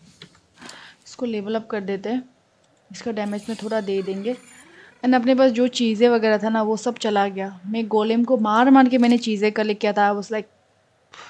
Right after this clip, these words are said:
बहुत खुश था मुझे, मतलब उसको उंगली नहीं करना चाहिए था। उंगली का, करने का चक्कर में जो है अपना पेटी बन चुका है। हम लोग वापस से डेल्टा वाला कार्नो को ढूंढते हैं, उसका location में जाते जाते शायद हमें मिल जाए। डेल्टा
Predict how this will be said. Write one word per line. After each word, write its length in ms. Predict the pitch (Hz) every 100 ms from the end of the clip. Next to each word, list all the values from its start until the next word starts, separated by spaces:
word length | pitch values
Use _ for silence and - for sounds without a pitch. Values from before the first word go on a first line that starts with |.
| - - _
बहुत 240 | 180 185 190
खुश 280 | - 202 208
था 60 |
मुझे, 240 | 202 202 208
मतलब 260 | 202 214
उसको 260 | 208 - 233
उंगली 260 | 196 190 214
नहीं 160 | 208
करना 280 | 202 196 185
चाहिए 240 | 180 180
था। 160 | 175 214 - _ - - - - -
उंगली 200 | 226 226
का, 140 | -
करने 520 | 220 208 - - 220 226
का 80 |
चक्कर 260 | 226 220 226
में 160 | 226 214
जो 160 | 220
है 200 | 208 214 - _ _ _ - - -
अपना 260 | 214 226 226
पेटी 340 | 226 214 226
बन 180 | 214 220
चुका 240 | 196 196
है। 60 | 208
हम 180 | 202 196
लोग 160 | 208
वापस 360 | 208 208 226 226
से 280 | 233 220 226 _ -
डेल्टा 320 | 208 214 220
वाला 200 | 214 214
कार्नो 440 | 208 208 196 202
को 140 | 208 220
ढूंढते 380 | 202 190 190 214
हैं, 120 | 226
उसका 260 | 240 -
location 560 | 220 202 208 220 247 240
में 100 | 240
जाते 280 | 226 214 226
जाते 220 | 220 220
शायद 260 | 220 214 196
हमें 200 | 196 202
मिल 180 | 208
जाए। 280 | 208 202 233 - - - - _ _
डेल्टा 520 | 208 196 202 202 208